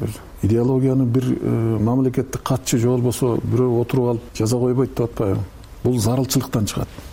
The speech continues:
Бул социализм болобу, капитализм болобу, ошонун жакшы жактарын алып алып туруп эле алдыга жөнөш керек. Идеология ошондой мамлекеттин бара турган, келечекте бара турган жолуна ылайыкталып жасалыш керек деп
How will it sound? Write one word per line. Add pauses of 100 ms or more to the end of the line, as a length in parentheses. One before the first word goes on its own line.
(280)
Бул
социализм
болобу,
капитализм
болобу,
ошонун
жакшы
жактарын
алып
алып
туруп
эле
алдыга
жөнөш
керек. (260)
Идеология
ошондой
мамлекеттин
бара
турган, (400)
келечекте
бара
турган
жолуна
ылайыкталып
жасалыш
керек
деп